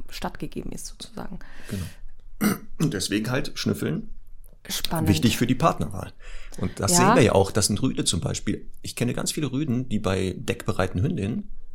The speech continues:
Speaker 1: Mhm.
Speaker 2: die schnüffeln an der, reiten aber nicht auf und verpaaren sich nicht.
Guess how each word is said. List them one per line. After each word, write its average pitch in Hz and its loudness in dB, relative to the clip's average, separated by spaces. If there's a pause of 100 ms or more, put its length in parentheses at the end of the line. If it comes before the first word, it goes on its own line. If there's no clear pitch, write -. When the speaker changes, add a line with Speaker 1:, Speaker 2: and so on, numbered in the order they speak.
(200)
Speaker 1:
Mhm. 190 -2
Speaker 2:
die 165 -2
schnüffeln 170 0
an 95 2
der, 95 4
reiten 127 2
aber 104 2
nicht 98 0
auf - 0
und 80 -2
verpaaren 92 -2
sich - -10
nicht. - -10